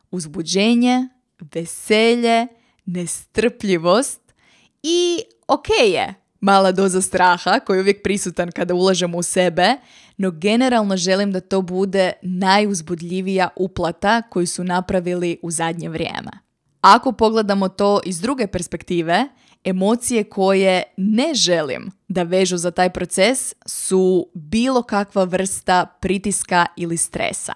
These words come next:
Zato sam, kada sam se probudila jutro nakon flash sale-a i otkrila nekoliko mailova u inboxu koji su stigli u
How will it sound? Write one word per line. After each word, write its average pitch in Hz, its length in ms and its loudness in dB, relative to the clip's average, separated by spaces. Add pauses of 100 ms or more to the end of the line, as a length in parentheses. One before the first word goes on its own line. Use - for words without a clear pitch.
(600)
Zato 196 440 2
sam, 185 360 -2 (240)
kada 185 280 -2
sam 180 260 -2
se 180 340 0 (100)
probudila 185 800 0 (120)
jutro 190 460 2
nakon 180 440 0
flash 180 320 0
sale-a 175 600 2 (560)
i 185 380 -2
otkrila 185 800 4
nekoliko 185 680 0
mailova 180 440 2
u 180 60 2
inboxu 180 460 -2
koji 175 180 -4
su 170 140 -2
stigli 175 720 -2
u 160 420 0